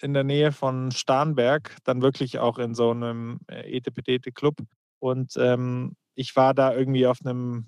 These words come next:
Trichter, dass ich da unglaublich viel Turniere spielen möchte und mich da verbessern möchte. Ich habe auch dann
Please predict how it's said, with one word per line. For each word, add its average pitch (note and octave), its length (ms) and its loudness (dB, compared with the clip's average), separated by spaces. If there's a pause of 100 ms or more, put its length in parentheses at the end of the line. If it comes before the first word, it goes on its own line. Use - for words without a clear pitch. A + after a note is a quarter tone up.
Trichter, C#3+ 400 -2
dass A#2+ 220 2
ich - 100 -20
da B2 120 -2
unglaublich A#2 500 0
viel A#2 540 2
Turniere B2+ 400 4
spielen A#2+ 760 0
möchte B2 560 2
und A#2+ 140 0
mich A#2+ 180 -2
da A#2+ 100 4
verbessern B2+ 520 2
möchte. C3 240 2
Ich - 20 6
habe A#2 140 2
auch A#2 140 2
dann A#2 280 -2